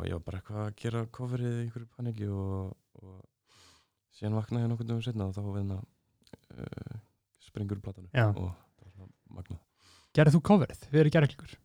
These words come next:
Speaker 1: Nei, það er einu lagi, sko, en ég, ég var bara að vinna í textanum og, og með, með mömmu, sko.
Speaker 2: Já, auðvitað, hún er
Speaker 1: Vondið, hún
Speaker 2: grafískur hönnuður.
Speaker 1: Einmitt.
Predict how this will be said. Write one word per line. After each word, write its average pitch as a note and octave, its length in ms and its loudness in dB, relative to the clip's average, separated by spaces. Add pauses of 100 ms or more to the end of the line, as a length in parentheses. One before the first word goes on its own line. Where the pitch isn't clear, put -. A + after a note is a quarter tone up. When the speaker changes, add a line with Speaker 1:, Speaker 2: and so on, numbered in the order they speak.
(280)
Speaker 1:
Nei, G#2+ 160 4
það F#2 140 4
er G#2 120 0
einu B2+ 220 4
lagi, F#2 180 2
sko, F2+ 280 -6
en F2+ 180 -4
ég, F#2 300 -4 (400)
ég F2+ 100 -4
var F2 80 -6
bara F2+ 180 -2
að F2+ 40 -4
vinna F#2+ 180 0
í F2+ 60 -4
textanum F#2 540 -4
og, F2 360 -6
og - 180 -20
með, F2 220 -8 (220)
með F2+ 180 -4
mömmu, F#2 360 -4
sko. - 200 -20 (300)
Speaker 2:
Já, C3+ 200 2
auðvitað, D3 540 4
hún B2 80 6
er A#2 160 2
Speaker 1:
Vondið, G2+ 320 -8
hún G2 160 -6
Speaker 2:
grafískur C3 340 8
hönnuður. C#3 380 10
Speaker 1:
Einmitt. F#2 320 -4